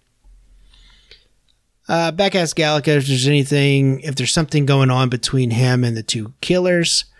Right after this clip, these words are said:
Gallagher says that his partner was killed and it's personal.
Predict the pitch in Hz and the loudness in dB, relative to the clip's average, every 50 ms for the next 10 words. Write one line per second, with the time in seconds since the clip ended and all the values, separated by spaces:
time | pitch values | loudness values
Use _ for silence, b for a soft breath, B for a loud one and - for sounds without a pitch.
0 | b b b b b b b b _ _ _ _ _ _ _ _ _ _ _ _ | b b b b b b b b _ _ _ _ _ _ _ _ _ _ _ _
1 | _ - - 131 131 131 131 123 120 120 117 - - 139 127 123 123 120 - - | _ -8 -4 -4 -2 -2 -2 -4 -4 -4 -2 0 2 2 2 2 0 0 -2 -2
2 | 110 104 113 113 107 - - - 160 160 - 170 160 147 139 139 135 - - - | -2 -2 -2 -4 -6 -6 -2 -2 -2 -2 -2 -4 -4 -4 -4 -4 -4 -6 -6 -4
3 | - 143 135 131 131 127 120 110 104 107 - - - - - 127 - - - 127 | -2 -2 0 0 -2 -2 -4 -6 -6 -6 -8 -8 -6 -4 -4 -2 -2 -2 -4 -6
4 | 127 120 | -8 -16